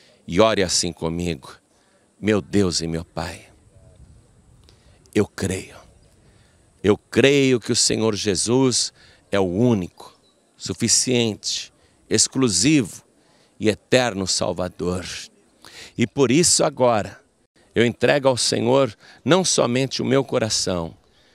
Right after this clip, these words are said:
mas o meu corpo, a minha alma, a minha mente, o meu espírito, todo o meu ser. E o recebo agora como meu Salvador eterno.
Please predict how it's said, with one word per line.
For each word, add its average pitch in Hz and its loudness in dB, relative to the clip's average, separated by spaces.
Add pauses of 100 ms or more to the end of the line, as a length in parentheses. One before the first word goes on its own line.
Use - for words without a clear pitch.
(200)
mas - -2 (120)
o - -10
meu 92 -6 (160)
corpo, 92 0 (340)
a - -8
minha 95 -2
alma, 95 -2
a - -4
minha 98 -2
mente, 104 -2
o 95 -4
meu 101 -4
espírito, 120 -2
todo 226 0
o 175 -2
meu 143 -4
ser. - -4 (1400)
E 110 2
o 101 4
recebo 92 0
agora 85 -10 (600)
como 92 -2
meu 90 -4
Salvador 87 -2
eterno. - -12